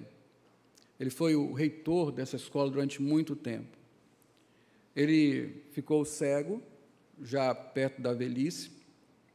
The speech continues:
e já não podia mais ler a Bíblia, mas ainda continuava a pregar. Para não perder o contato com a Bíblia,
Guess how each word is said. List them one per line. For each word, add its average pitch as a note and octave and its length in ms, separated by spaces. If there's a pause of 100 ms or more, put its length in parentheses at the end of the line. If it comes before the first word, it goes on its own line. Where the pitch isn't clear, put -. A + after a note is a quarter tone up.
(460)
e E3 140
já F3 140
não G3 100
podia F#3+ 380
mais F3 200
ler E3+ 180
a F3+ 60
Bíblia, E3+ 520
mas D3+ 160
ainda D#3+ 160
continuava E3+ 560
a D3+ 40
pregar. A#2+ 480 (1200)
Para G#3 160
não B3 140
perder G#3+ 280
o G#3+ 80
contato F3 580
com F3 60
a D#3+ 80
Bíblia, C#3+ 540